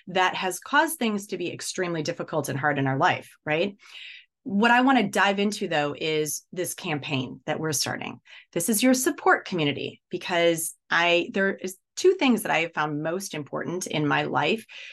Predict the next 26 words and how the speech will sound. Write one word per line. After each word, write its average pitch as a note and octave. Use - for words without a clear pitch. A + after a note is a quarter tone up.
to F3+
work F3
through F3+
those E3+
hard, D#3+
those D3
difficult, D#3+
those, C#3+
uh, C3+
healing F#3
transformations D#3
in A3
my A3+
life. A#3
And D#3
number G3+
one E3
was D3
finding D3+
that D3+
one E3
person, B3+
that D#3
therapist F3+
or C#3
coach B3